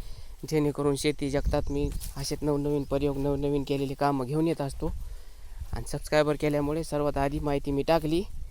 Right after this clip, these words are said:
की तुमच्यापर्यंत पोहोचन. तर ह्या बघा, इथं पाहू शकता, तर इथं नुसत्या पाल्या उगायल्यात बघा.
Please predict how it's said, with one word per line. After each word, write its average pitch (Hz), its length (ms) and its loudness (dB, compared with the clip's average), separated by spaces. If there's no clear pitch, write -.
की 135 120 -8
तुमच्यापर्यंत 143 560 0
पोहोचन. - 360 2
तर 131 40 -10
ह्या 131 100 -6
बघा, 127 160 -4
इथं 143 160 -2
पाहू 160 180 2
शकता, 160 300 -2
तर 156 100 -4
इथं 131 180 -4
नुसत्या 147 220 -4
पाल्या 143 340 6
उगायल्यात 123 300 -2
बघा. 110 180 -6